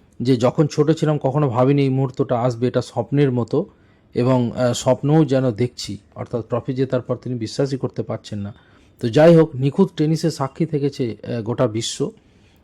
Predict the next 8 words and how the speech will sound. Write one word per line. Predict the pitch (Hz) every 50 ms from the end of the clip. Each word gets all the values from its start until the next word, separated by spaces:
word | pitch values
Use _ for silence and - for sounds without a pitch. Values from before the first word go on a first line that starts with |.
| _
এর | - 131 127
ফলে | 127 - 143 143 131 131
কার্লোস | 123 - 117 123 127 131 123 -
আলকারাজকে | - 117 120 113 - 127 127 120 - - 127
হারাতে | 110 98 113 123 127 - 139
পেরেছেন | 120 123 127 123 - 127 117
ইয়াসনিক | 113 117 113 - - 127 120 -
সিনার। | - - - 127 117 107 104